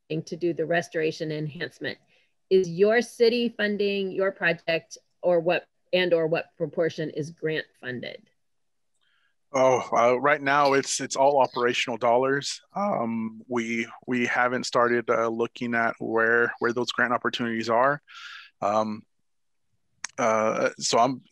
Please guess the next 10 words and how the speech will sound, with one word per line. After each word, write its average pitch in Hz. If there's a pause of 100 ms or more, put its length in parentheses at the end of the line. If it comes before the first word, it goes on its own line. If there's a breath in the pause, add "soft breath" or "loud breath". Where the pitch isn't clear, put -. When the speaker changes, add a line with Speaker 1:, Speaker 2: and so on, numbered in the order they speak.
(140)
Speaker 2:
definitely 135
starting 131
to -
look 123
for, 120
for 139
those 139
as 107
well. 123
Uh, 113